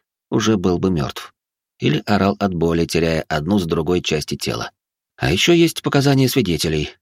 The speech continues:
которые его коллега выбил, и без которых куда сложнее было бы отчитаться за смерть Малика. Куча добрых советов и даже то, что он сидит в этой машине.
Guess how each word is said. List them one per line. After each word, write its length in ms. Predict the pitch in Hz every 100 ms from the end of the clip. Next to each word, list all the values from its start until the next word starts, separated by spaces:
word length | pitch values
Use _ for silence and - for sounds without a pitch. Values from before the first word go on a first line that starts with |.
| _
которые 480 | - 78 87 85 85
его 180 | 82 82
коллега 360 | 82 87 85
выбил, 380 | 87 101 110 110 _ _ -
и 60 |
без 140 | 123 143
которых 380 | 147 143 139
куда 220 | - 123 117
сложнее 480 | 123 110 117 95
было 220 | 76 80 78
бы 100 | -
отчитаться 560 | - - - 90 87
за 100 | 85
смерть 300 | 80 90 80
Малика. 460 | 90 98 - - - _ _ _ _
Куча 240 | - - 113
добрых 300 | 110 101 92
советов 520 | 78 69 90 123 107
и 60 |
даже 240 | 69 71 71
то, 180 | 90 104
что 160 | -
он 100 | 87
сидит 280 | 87 87 92
в 20 |
этой 180 | 90 92
машине. 480 | 98 104 127 73